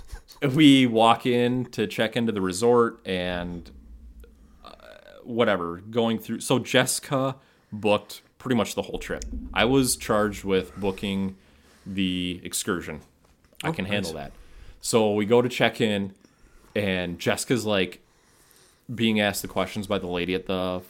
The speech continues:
Speaker 2: front desk, and Jessica, like, upgraded our room, and so whatever, that's not a big deal. This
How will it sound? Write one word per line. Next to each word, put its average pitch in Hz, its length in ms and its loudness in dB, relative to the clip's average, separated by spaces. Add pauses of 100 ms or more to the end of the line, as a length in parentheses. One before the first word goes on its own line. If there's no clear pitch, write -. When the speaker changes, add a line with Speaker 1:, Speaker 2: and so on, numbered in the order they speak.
(140)
Speaker 2:
front 92 260 -6
desk, 87 440 -6 (180)
and 82 480 -10 (1800)
Jessica, 110 840 0
like, 95 300 -2 (100)
upgraded 123 520 4
our 113 140 4
room, 98 380 2 (720)
and 98 640 0 (1160)
so 98 720 4 (340)
whatever, 110 360 2
that's 98 180 2
not 117 120 0
a - 20 -6
big 104 200 -2
deal. 107 220 0
This 110 320 -4